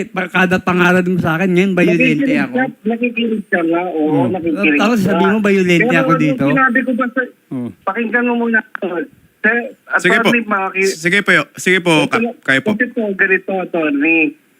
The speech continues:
Speaker 2: Sinabihan ko po siya, kasi pinagsisettle ko po sila mag-asawa.
Speaker 3: Opo.
Speaker 2: Ang pinagmumulan ho kasi ng galit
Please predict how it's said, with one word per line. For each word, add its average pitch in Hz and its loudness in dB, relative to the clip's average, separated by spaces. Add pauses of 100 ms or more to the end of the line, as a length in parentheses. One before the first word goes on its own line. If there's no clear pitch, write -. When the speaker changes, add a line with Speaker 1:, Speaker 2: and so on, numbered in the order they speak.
(140)
Speaker 2:
Sinabihan 233 0
ko 233 -4
po 214 -2
siya, 147 0 (680)
kasi 214 -2 (380)
pinagsisettle 226 -2
ko 214 -6
po 214 -4
sila 208 -2
mag-asawa. 170 -2 (140)
Speaker 3:
Opo. 135 -2 (1300)
Speaker 2:
Ang 254 -2
pinagmumulan 247 0
ho 233 -2
kasi 233 -4
ng 226 0
galit 202 -2